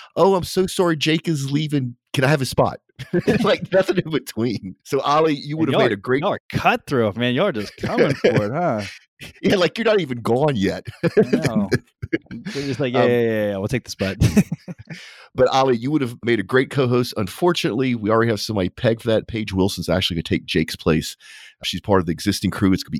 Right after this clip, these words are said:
Speaker 1: easy for her just to step in. Not that anybody can replace Jake, but, Ali, you and I will talk. We, we got plans, you and I, on, on something with O G G, and we just gotta figure out where that is. <sighs> Okay, this is gonna be the good one, Jake. I've been waiting for this the whole show.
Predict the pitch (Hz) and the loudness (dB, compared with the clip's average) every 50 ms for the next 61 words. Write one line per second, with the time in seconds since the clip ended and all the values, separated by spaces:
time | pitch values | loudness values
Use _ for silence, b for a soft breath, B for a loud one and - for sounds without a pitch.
0 | - 82 92 90 85 90 - - 90 87 80 80 90 - - - 76 - - - | -4 -2 -4 -2 -2 -4 -2 2 2 2 2 0 -2 -4 -4 -6 -8 -8 -8 -6
1 | - - 85 78 - 82 76 82 82 90 101 B B B B B B B 78 92 | 0 0 0 0 0 -2 -2 0 -2 -2 -4 B B B B B B B -2 -2
2 | 101 - 101 - 92 92 95 92 90 - 85 80 78 - - - 82 85 87 - | 0 0 0 -2 0 0 2 0 0 0 -4 -8 -8 -8 -4 -2 0 0 0 -2
3 | - - 95 98 98 - - 98 - - 82 80 80 - _ _ - 90 101 117 | -2 -2 0 0 0 -2 -6 -12 -10 -6 -6 -6 -6 -6 _ _ 0 2 2 2
4 | 120 113 107 117 123 113 107 104 92 90 - - 98 85 85 - 110 120 - - | 2 2 2 0 0 2 2 0 0 -2 -2 -2 -2 -2 -2 -2 -2 -2 0 0
5 | 127 131 143 - - - 113 104 98 92 - - 82 80 82 82 82 78 78 - | 2 2 2 2 2 0 0 0 0 0 0 0 0 0 2 2 0 0 -2 -4
6 | - 76 - - 95 82 - 87 78 73 B B B B B B - 82 78 82 | -6 -6 -2 -2 -2 0 0 -2 -2 -2 B B B B B B -4 -2 0 2
7 | 82 82 78 80 76 - 85 82 80 87 71 - - - 78 - - - 92 80 | 0 2 2 0 0 0 0 0 0 0 -4 -2 -2 -2 -2 -2 -2 -6 -2 0
8 | 85 - - 71 78 80 78 76 76 80 82 80 - - - B B B B B | 0 0 0 0 -2 -2 -2 -2 -2 0 -2 -2 -2 -6 -10 B B B B B
9 | B B B B B B B B B B _ _ _ _ _ B B B B B | B B B B B B B B B B _ _ _ _ _ B B B B B
10 | B 123 151 156 - 131 107 82 78 131 131 - 101 95 104 92 85 76 98 90 | B 2 4 4 4 2 0 0 0 -2 0 0 2 2 2 2 4 2 2 2
11 | 85 80 82 - 82 80 92 92 87 90 90 - - 95 85 - - 85 85 85 | 2 0 0 -2 -2 0 0 2 2 2 2 0 0 -4 -4 -4 -2 -4 -4 -2
12 | - - - 78 76 | -2 0 0 0 -2